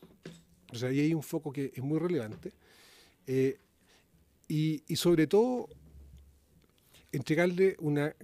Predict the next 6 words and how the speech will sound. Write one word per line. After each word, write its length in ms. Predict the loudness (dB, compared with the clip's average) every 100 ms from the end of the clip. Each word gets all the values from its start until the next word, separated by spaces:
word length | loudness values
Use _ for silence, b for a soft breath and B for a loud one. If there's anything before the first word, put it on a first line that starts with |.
| -20 _ _ _
alta 280 | -4 -4 -2
calidad 300 | -2 0 0
de 40 | -2
servicio 440 | -4 -4 -4 -2
con 160 | -4 -2
continuidad. 680 | -4 -4 -2 0 0 -2